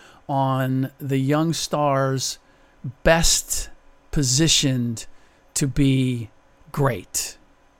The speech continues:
We're t-, talking about the Shai Alexander, uh, Gilgeous Alexanders, the Tyrese Halliburtons, but it's a little more nuanced than just, or Anthony Edwards, another one, more nuanced than just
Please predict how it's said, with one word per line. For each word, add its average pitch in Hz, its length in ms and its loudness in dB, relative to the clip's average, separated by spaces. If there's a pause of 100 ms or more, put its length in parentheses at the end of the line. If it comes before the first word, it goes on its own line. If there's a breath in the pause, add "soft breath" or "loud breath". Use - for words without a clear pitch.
(160)
We're - 200 -10
t-, 151 60 -10
talking 170 260 0
about 143 180 2
the 139 60 -6
Shai 143 260 0
Alexander, 131 720 0
uh, 131 220 -2
Gilgeous 135 360 0
Alexanders, 127 880 -2 (360 loud breath)
the - 60 -10
Tyrese 156 500 0
Halliburtons, 135 880 0 (220 loud breath)
but 170 80 -2
it's 147 100 2
a 190 40 6
little 233 180 8
more 220 160 6
nuanced 165 520 6
than 135 160 2
just, 139 440 -2
or 135 160 2
Anthony 143 300 0
Edwards, 131 360 0
another 135 240 2
one, 127 260 0 (420 loud breath)
more 202 460 -2
nuanced 190 400 2
than 147 160 2
just 139 460 2